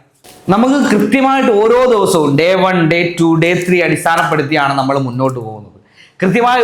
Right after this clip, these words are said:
ഓരോ ദിവസവും എന്ത് പഠിക്കണം, കൃത്യമായി ത-, സ്റ്റഡി പ്ലാൻ നൽകിയിട്ടുണ്ട്. അപ്പോൾ നോക്കിയേ, day one-ൽ എന്താ പഠിക്കണ്ടേ? ഫാർമസ്യൂട്ടിക്സ് ടു ആണ് പഠിക്കേണ്ടത്. ഫാർമസ്യൂട്ടിക്സ് ടു ആണ് day one-ൽ പഠിക്കേണ്ടത്.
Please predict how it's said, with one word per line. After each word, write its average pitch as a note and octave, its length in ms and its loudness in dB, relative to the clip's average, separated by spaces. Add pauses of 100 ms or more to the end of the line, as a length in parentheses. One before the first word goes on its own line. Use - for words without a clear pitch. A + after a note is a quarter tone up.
(120)
ഓരോ B3+ 180 2 (140)
ദിവസവും A3+ 400 0 (180)
എന്ത് A#3 260 2
പഠിക്കണം, E3+ 400 -4 (440)
കൃത്യമായി A#3+ 460 0 (100)
ത-, F#3 160 -4
സ്റ്റഡി F3 240 -6 (100)
പ്ലാൻ F3+ 160 -2 (100)
നൽകിയിട്ടുണ്ട്. D3 540 -10 (320)
അപ്പോൾ A3 160 -2
നോക്കിയേ, A#3+ 300 0 (460)
day A#3 80 2 (180)
one-ൽ A#3+ 240 -2
എന്താ A#3+ 200 2
പഠിക്കണ്ടേ? G#3 380 -2 (180)
ഫാർമസ്യൂട്ടിക്സ് A3+ 920 -4
ടു G#3+ 80 -8 (180)
ആണ് F#3+ 220 -2
പഠിക്കേണ്ടത്. D#3+ 480 -8
ഫാർമസ്യൂട്ടിക്സ് G3 800 -6
ടു F#3+ 80 -8 (180)
ആണ് F3+ 180 -4 (480)
day F#3+ 120 0 (180)
one-ൽ G#3 340 -2
പഠിക്കേണ്ടത്. F3 480 -6